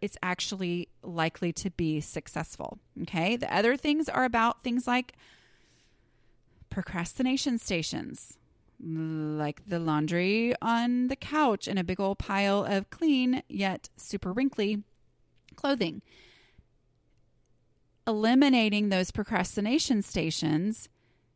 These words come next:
makes my house, mm, mm, yeah, excuse me, my house stay under control more easily and for long period, longer periods of time. And when I do have to deal with my house because things have gotten out of control,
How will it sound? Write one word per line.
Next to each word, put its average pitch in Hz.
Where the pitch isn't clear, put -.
makes 208
my 208
house, 190
mm, 226
mm, 175
yeah, 147
excuse -
me, 285
my 202
house 262
stay -
under 196
control 202
more 175
easily 262
and 175
for 180
long 170
period, 180
longer 202
periods 180
of -
time. 233
And 180
when 202
I 208
do 254
have 311
to 262
deal 269
with 285
my 226
house 240
because 208
things 214
have 214
gotten 208
out 196
of 196
control, 214